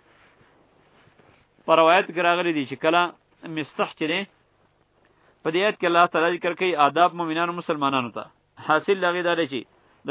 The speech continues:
لوی مرتبې والا مؤمن مسلمان دی، نو هغې له پکار دي چې هغه د، د نیکو کارونو په باره کې چې دی،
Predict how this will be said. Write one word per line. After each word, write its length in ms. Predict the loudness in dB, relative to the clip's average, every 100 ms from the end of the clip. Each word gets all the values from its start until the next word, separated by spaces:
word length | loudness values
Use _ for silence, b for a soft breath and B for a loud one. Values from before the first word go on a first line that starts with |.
| 0
لوی 180 | 2 2
مرتبې 400 | -2 -2 0 2
والا 200 | 2 2
مؤمن 340 | 0 -4 -4
مسلمان 540 | -4 -2 0 2 0 -2
دی، 100 | -14 _ _ b b b _ _ -2
نو 100 | 2
هغې 260 | 2 2
له 100 | 0
پکار 380 | -2 -2 0 0
دي 140 | -2 -2
چې 120 | 0
هغه 280 | 0 0 0
د، 220 | 0 -4 _ _ _ _ _ _ _ _ _ _ _ _ _
د 120 | -10 -6 -4
نیکو 260 | -4 -6
کارونو 400 | 0 2 2 0
په 120 | -6 0
باره 240 | 2 2
کې 160 | -2 -6
چې 100 | -4
دی، 140 | -2